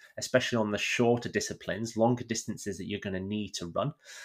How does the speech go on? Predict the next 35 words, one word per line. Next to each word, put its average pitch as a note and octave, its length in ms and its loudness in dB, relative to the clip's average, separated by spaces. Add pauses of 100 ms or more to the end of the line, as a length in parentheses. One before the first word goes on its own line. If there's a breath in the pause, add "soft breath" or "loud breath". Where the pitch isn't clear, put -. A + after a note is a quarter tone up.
(220 loud breath)
Um, G2 380 8
it'll G2 180 2
help A2+ 260 2
with G2+ 160 0
mental G#2+ 340 0
toughness. C3+ 520 2
So F#2+ 220 0
again, G#2+ 340 4
as G2 100 -2
you G2 60 -6
start - 400 -2
to - 80 -8
fatigue, A2+ 580 2
being G#2 160 -2
able G2+ 160 2
to - 140 -14
continue A2+ 540 -2
running A2+ 340 2
and F#2+ 120 -2
maintaining G2+ 600 -2
certain F2+ 300 0
output, A2+ 460 2 (480 loud breath)
um, G2+ 400 2
especially - 440 4
for A2 140 -2
the G2 80 0
longer A#2+ 400 6
disciplines, B2 640 2
sort - 200 0
of - 60 -6
half G#2 240 4
marathon, G#2 380 2
marathon, G#2 400 0
and F2+ 160 -6
ultra, A#2+ 400 0